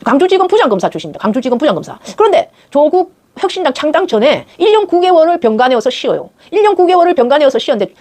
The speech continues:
이거는 저거 남편 그, 뿐만 아니고 박은정한테도 문제가 많아요. 일 년 구 개월을 병간내고 검찰청에 출근을 안 합니다. 광주지검에 출근을 일 년 구 개월 안 하고도 일억을 받아요. 연봉 일억을 받아요.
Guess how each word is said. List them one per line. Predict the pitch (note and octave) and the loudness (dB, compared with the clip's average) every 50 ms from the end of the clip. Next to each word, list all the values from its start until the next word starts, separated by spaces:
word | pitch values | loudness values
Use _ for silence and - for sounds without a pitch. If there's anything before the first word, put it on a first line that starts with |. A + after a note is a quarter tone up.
| - | -4
이거는 | - G4 G4+ D#4+ | -2 0 0 2
저거 | - C#4 F4+ | 2 2 2
남편 | G4 G4 A4+ - G#4+ F#4+ F4+ F4+ F4+ F4 E4+ E4+ D#4 - _ | 2 0 0 2 0 0 0 0 -2 -4 -4 -6 -6 -8 _
그, | - A#3+ A3 G#3 F#3+ E3+ C3 - _ _ - | -2 0 2 2 2 0 -2 -6 _ _ -2
뿐만 | G4+ - G#4+ G4+ | 0 0 2 0
아니고 | A3+ A#3 A#3+ - C#4+ - - - | 0 0 0 -2 -2 -2 -4 -2
박은정한테도 | - - - D#5 B4+ G4+ C4+ - G#3+ | -2 0 0 2 0 0 -2 -2 -4
문제가 | G3 F#3+ G3+ G#3+ G3 | -6 -4 -4 -4 -4
많아요. | E3 E3 E3 C#3+ D3 - _ _ - - - - - | -6 -8 -14 -16 -18 -20 _ _ -20 -20 -20 -20 -6
일 | - E4 A#4 | 0 0 2
년 | A4+ A4+ G#4+ - | 2 2 0 0
구 | - F4 | 0 0
개월을 | F4 F#4 E4+ D#4 E4 E4+ | 0 2 2 2 0 2
병간내고 | E4+ G#3 G#3 A3+ B3+ B3+ A#3 G#3+ C4 E4 F4 - - _ _ _ _ _ _ _ _ - | 0 0 0 2 2 2 2 2 2 0 0 -2 -6 _ _ _ _ _ _ _ _ -4
검찰청에 | - A3+ A3+ A#3+ A3+ - D#4 D#4+ D#4+ - D#4+ D4 C4 B3+ _ - | -2 0 0 0 0 0 0 0 0 0 0 0 0 -2 _ -12
출근을 | - - B4 B4+ B4 - | -2 0 2 2 2 0
안 | F3+ D#3+ | -2 -6
합니다. | E3 D#3 C#3 A#2 - _ _ _ _ _ _ _ _ _ - | -10 -12 -12 -14 -16 _ _ _ _ _ _ _ _ _ -6
광주지검에 | - A3 B3+ E4 D#4+ F4+ F4 F4 C4 | -2 0 0 2 0 0 0 0 -2
출근을 | - - A#4+ B4+ G4 D4 | -2 0 0 2 2 2
일 | A4 A#4 | 2 2
년 | A4 G4+ | 2 2
구 | G4 | 2
개월 | G4 G4+ D4+ | 0 2 0
안 | - E3+ G#3 | 0 0 0
하고도 | C4 C#4+ D4+ E4+ F4+ - _ _ _ _ - | -2 -2 -2 -4 -4 -6 _ _ _ _ -4
일억을 | C#4+ F#4+ G4 F#4+ D#4 A3+ | -2 2 2 2 2 0
받아요. | G3+ F3 C3 - - _ _ _ _ _ _ _ - | -2 -6 -8 -12 -14 _ _ _ _ _ _ _ -2
연봉 | G#3+ A#3+ B3+ D#4+ D#4+ | 0 0 2 2 0
일억을 | C#4+ F#4 F#4+ C#4 | 2 2 0 2
받아요. | A#3+ D4+ C4+ F#3 D3 C#3 | 0 0 -2 -2 -6 -8